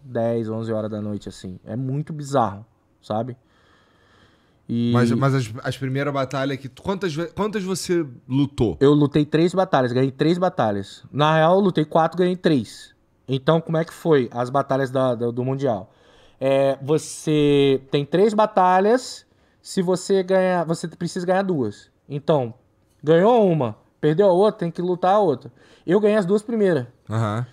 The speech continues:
Speaker 1: E, mano, foi contra o robô forte, não foi contra o robô meme, porque tava os melhores, mano.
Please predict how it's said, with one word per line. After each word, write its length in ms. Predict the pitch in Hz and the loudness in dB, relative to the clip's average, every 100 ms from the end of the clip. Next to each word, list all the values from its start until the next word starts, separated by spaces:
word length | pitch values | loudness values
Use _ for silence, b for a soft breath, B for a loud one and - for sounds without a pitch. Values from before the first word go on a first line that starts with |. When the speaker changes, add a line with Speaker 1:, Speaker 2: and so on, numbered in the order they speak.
| b b | b b
Speaker 1:
E, 80 | 185 | 0
mano, 200 | 226 175 | 2 0
foi 160 | 175 | -2
contra 320 | 175 175 180 | -2 -2 0
o 60 | 185 | 0
robô 240 | 190 185 | 2 0
forte, 580 | 202 247 240 170 - 104 - | 0 2 2 0 -4 -18 -12
não 120 | 120 | -10
foi 180 | 113 143 | -6 -6
contra 240 | 202 208 | -6 -4
o 40 | 220 | -4
robô 200 | 208 208 | -2 -2
meme, 280 | 180 139 123 | -2 -4 -4
porque 420 | 143 - 151 131 | -4 0 0 0
tava 220 | 156 156 | 0 0
os 80 | 165 | 2
melhores, 500 | 190 294 226 185 131 | 4 4 4 4 0
mano. 160 | 117 | -6